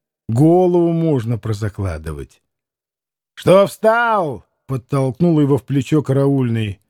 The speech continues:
«Команды не слышал! Шагай в горницу!» «А где пристав Амбреев?» —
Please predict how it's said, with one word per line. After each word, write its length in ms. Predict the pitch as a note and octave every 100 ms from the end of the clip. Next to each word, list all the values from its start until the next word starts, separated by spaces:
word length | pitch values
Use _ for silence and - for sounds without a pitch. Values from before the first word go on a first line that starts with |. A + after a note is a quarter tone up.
| _ _
«Команды 460 | C#3+ G3 B3 B3 B3
не 120 | B3
слышал! 720 | - A#3+ G3 - C#3+ A#2+ F#2+ _ _ _
Шагай 520 | - G3 A3+ G#3+ F#3+
в 100 | D3
горницу!» 1000 | D3 F#3+ F#3 E3 D#3+ C3+ - B2+ G2+ D2+ _ _ _ _ _ _ _ _ _ _
«А 160 | F3 F3
где 500 | C#3+ C#3+ A3 C4 A#3+
пристав 960 | - F3 G3+ A#3 - - G3 - - _ _ _ -
Амбреев?» — 1040 | D#3+ E3 D3+ D#3 E3 G3 A3 A#3+ G#3 _